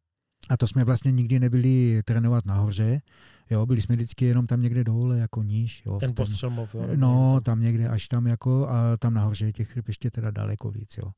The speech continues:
Speaker 1: To vlastně, tam to je úplně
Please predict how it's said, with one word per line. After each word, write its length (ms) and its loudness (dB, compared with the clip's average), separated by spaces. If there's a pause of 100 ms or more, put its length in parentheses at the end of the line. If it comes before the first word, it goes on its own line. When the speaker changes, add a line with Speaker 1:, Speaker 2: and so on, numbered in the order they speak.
(460)
Speaker 1:
To 240 -2 (100)
vlastně, 460 -4 (1200)
tam 240 -6
to 100 -4
je 100 -2
úplně 460 -4